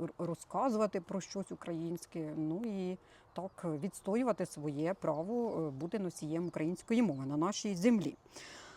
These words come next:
Е, чому я говорю про нобелівських лауреатів? Бо ця книга мене надихнула, м, на прочитання ще кількох, е, і там якраз нобелівські лауреати. Е,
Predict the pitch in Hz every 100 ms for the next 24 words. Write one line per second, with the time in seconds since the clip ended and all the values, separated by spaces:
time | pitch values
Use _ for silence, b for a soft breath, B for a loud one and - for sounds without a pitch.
0 | B - 196 196 - 233 285 285 285 285
1 | 269 262 285 208 - 185 185 175 160 156
2 | 160 156 180 247 254 294 240 202 180 190
3 | 226 208 180 - 220 220 202 190 170 165
4 | 175 185 190 - 214 202 - 170 - 220
5 | - 302 - 294 262 - - 240 262 185
6 | 240 196 208 175 151 - 165 156 160 151
7 | 156 - 156 - 165 156 160